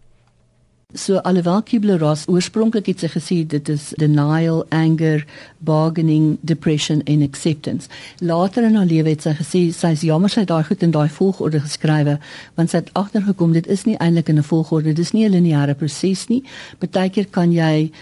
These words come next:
bargaining hê en dan kan jy anger na dit hê of jy kan depressie voor dit hê of wat ook al. So daai proses, eh, is nie noodwendig op 'n lineêre vlak nie.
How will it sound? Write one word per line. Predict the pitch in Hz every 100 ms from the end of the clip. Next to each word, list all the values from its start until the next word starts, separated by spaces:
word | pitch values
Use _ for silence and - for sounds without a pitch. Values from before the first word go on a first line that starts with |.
| - -
bargaining | 147 156 165 185 180 175
hê | 170 165
en | 151
dan | 147 143 143 -
kan | 156 151
jy | 147 143
anger | - 165 165 156
na | 160 147 151 175
dit | 196 190
hê | 175 147
of | 147
jy | 147
kan | 151
depressie | 147 143 185 180 180
voor | 202 202
dit | 185 185
hê | 170
of | 151
wat | 151 147
ook | 156
al. | 147 151 - - -
So | - 175
daai | 156 165
proses, | 202 - 190 -
eh, | 156 -
is | 170
nie | 185 170
noodwendig | 156 - 151 156 147 -
op | 151
'n | 151
lineêre | 151 147 139 139 139
vlak | - 170 170
nie. | -